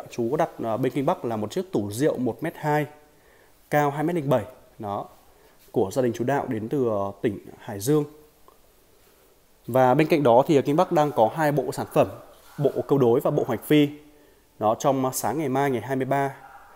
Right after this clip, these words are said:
ngày hai mươi hai tháng ba thì, ờ, Kinh Bắc sẽ bàn giao một cái sản phẩm về, ờ,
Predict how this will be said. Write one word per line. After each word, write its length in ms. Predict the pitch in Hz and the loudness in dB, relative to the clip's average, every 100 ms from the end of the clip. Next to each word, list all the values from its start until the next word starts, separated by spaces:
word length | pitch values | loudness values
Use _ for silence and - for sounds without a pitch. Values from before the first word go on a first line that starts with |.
| - | -8
ngày 140 | 127 117 | -2 0
hai 120 | 139 | 0
mươi 100 | 135 | 0
hai 160 | 143 135 | -2 -4
tháng 140 | 117 | -2
ba 220 | 139 147 127 | 0 0 -2
thì, 80 | 123 | -4
ờ, 60 | 101 | -4
Kinh 160 | 127 | -4
Bắc 120 | 165 170 | -6 -6
sẽ 220 | - - | -8 -6
bàn 200 | 175 156 | -2 -4
giao 280 | 113 135 139 - - - _ _ _ _ | -2 0 0 -4 -14 -20 _ _ _ _
một 180 | 123 107 | -4 -2
cái 80 | 135 | -2
sản 160 | 147 - | -2 0
phẩm 280 | 139 98 98 | 0 0 -4
về, 180 | 110 104 | -2 0
ờ, 200 | 101 | -2